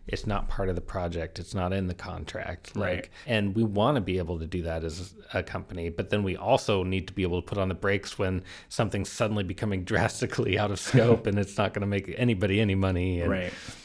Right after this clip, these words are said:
Speaker 1: yeah, it's a delicate balance, it, but it has so much to do with communication and, and being able to track that stuff and have, like, a contract that protects you and that the client can understand. So yeah, it's, it's tricky. We're getting better. <laughs>
Speaker 2: That, that's good. It's,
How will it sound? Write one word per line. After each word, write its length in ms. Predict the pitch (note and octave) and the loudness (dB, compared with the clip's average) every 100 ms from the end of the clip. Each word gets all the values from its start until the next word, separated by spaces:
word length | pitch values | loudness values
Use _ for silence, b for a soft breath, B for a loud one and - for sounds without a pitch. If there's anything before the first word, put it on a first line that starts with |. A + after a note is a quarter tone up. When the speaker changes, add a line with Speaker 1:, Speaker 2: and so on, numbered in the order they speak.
| - | -2
Speaker 1:
yeah, 200 | A2 G2 | 2 2
it's 140 | - | 0
a 60 | B2 | 0
delicate 400 | G#2+ G#2+ - - | 2 0 -2 -2
balance, 380 | G#2 F#2 E2+ - | 0 0 -2 -2
it, 180 | F#2+ - | 0 2
but 240 | G2 - | 0 0
it 180 | G#2+ - | -4 0
has 220 | A2+ G#2+ | 0 2
so 120 | A#2 | 2
much 200 | G#2 - | 2 0
to 60 | G2 | -2
do 80 | F2+ | -2
with 100 | - | -2
communication 760 | E2+ E2+ E2+ A2 - F#2 E2+ | -4 -4 0 0 0 -2 -2
and, 340 | - F#2 F2+ | -2 0 -2
and 160 | F#2+ G2 | -2 -2
being 100 | F#2+ | -2
able 160 | F2+ E2+ | -2 -4
to 80 | F2 | -8
track 420 | - - F#2 - | -6 -6 -6 -4
that 300 | F#2 - - | -6 -6 -12
stuff 320 | - F2+ - | -2 -2 -2
and 80 | F2+ | -6
have, 400 | - A2 F#2+ F#2+ | -2 -2 0 0
like, 180 | F#2 F#2 | 0 -2
a 100 | E2+ - - - - | -8 -14 -20 -16 -2
contract 600 | A2 F#2+ G2+ F#2+ F#2+ - | -2 -2 -4 -4 -4 -8
that 160 | F#2 | -10
protects 480 | - G#2 A2+ G#2 - | -10 -6 -4 -6 -2
you 160 | G#2 G2 | 0 2
and 200 | F#2 B B B B F2+ | 0 B B B B -8
that 160 | F#2+ | -6
the 60 | F#2 | -6
client 400 | - G#2 F#2+ F2 | -8 -6 -6 -6
can 140 | - | -6
understand. 840 | F2 E2+ D#2 - F2+ E2+ E2+ E2+ - - _ | -6 -6 -8 -8 -8 -8 -8 -10 -14 -20 _
So 160 | - G2 | -8 -4
yeah, 280 | F#2 F#2 - - - | -2 -2 -6 -12 -12
it's, 280 | G2 - - | -10 -10 -10
it's 180 | A2 - | -12 -6
tricky. 360 | - A2 - | -4 -2 -4
We're 140 | F2+ A2+ | -4 -2
getting 240 | G2+ G2+ | 0 -2
better. 300 | F2 - - - | -4 -6 -8 -4
<laughs> 60 | |
Speaker 2:
That, 100 | B2 | 8
that's 300 | F3 D3+ E3 | 8 8 6
good. 220 | D#3+ A#2 | 8 6
It's, 300 | - G2+ - | 4 -6 -8